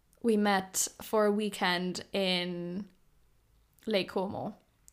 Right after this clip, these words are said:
So I just flew to Italy, saw him again for a weekend, and that was kind of it. And that's, that's the weekend where we, like, I guess, kind of officially got together in my, in my head, although I think both of us, for even, like, those two months,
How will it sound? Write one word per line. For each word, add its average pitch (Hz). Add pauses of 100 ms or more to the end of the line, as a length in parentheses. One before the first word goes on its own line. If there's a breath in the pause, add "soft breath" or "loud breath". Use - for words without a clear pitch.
So 226
I 202
just 240
flew 247
to -
Italy, 185 (400 loud breath)
saw 240
him 233
again 208
for 208
a 202
weekend, 202 (540 loud breath)
and 226
that -
was 247
kind 247
of 226
it. 294
And 202
that's, 214
that's 196
the 220
weekend 214
where 185
we, 185
like, 175
I -
guess, - (200)
kind 226
of 208
officially 185 (100)
got -
together 180
in 175
my, 170 (100)
in 196
my 175
head, 196 (100)
although 175 (420 loud breath)
I 208
think 190 (640)
both 196
of 185
us, 160
for -
even, 202
like, 180
those 185
two 185
months, 156